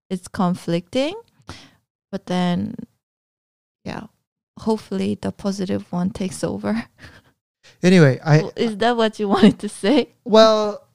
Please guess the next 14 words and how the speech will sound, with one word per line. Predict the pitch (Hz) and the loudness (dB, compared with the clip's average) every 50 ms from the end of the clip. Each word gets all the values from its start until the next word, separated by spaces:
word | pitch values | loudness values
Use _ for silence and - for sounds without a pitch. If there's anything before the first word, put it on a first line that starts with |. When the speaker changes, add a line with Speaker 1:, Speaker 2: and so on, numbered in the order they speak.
| _ _ _ _ _ - | _ _ _ _ _ -2
Speaker 2:
I | - 240 | 0 2
don't | 226 202 170 | 2 2 2
know. | 165 156 | 2 2
I | 156 170 180 | 2 2 0
just | 175 160 202 202 - - | 0 -2 -4 -6 -4 -2
thought | - 196 190 | 0 0 0
it | 190 185 | 0 -2
was, | 175 160 - - - - - | -2 -4 -4 -6 -6 -6 -2
I | - 160 165 165 | 2 4 6 6
was | 160 160 156 | 6 6 4
just | 151 160 151 156 | 2 2 0 2
very | 143 156 151 147 | 4 4 6 4
curious | 139 - - 151 151 151 139 131 127 - | 4 2 0 2 4 4 4 2 0 -2
about, | 139 117 123 120 117 117 113 - | -4 -4 -2 -2 -4 -4 -6 -8